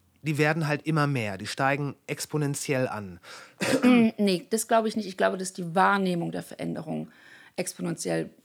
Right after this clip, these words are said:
Speaker 2: dank der Medien ansteigt.
Speaker 1: Nee, nee, tatsächlich ist es auch, äh, ich hab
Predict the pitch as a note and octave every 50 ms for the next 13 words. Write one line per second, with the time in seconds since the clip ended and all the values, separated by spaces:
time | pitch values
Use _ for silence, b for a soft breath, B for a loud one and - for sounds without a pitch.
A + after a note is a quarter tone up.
0 | _ _ - E3+ D#3+ D#3+ D#3+ - - E3 E3+ D#3+ D3+ D3+ D#3+ - - E3 E3 -
1 | F3 - D#3 F3 F#3 F#3+ F#3 F3+ G3 A#3+ B3+ - F3+ F#3 F#3+ F3 F3 G3+ A#3 -
2 | - G#3 G#3 F3+ F#3 F#3 F3+ E3 D3+ D3+ - - - - E3+ F#3+ - - G3+ G3+
3 | - G#3+ G3+ G3+ - - G3 G3 G#3 - - - D#3+ E3 E3+ F3 - - B B
4 | B B B B B B - E3+ F3+ F3 E3+ D3 - - - - - G3+ F#3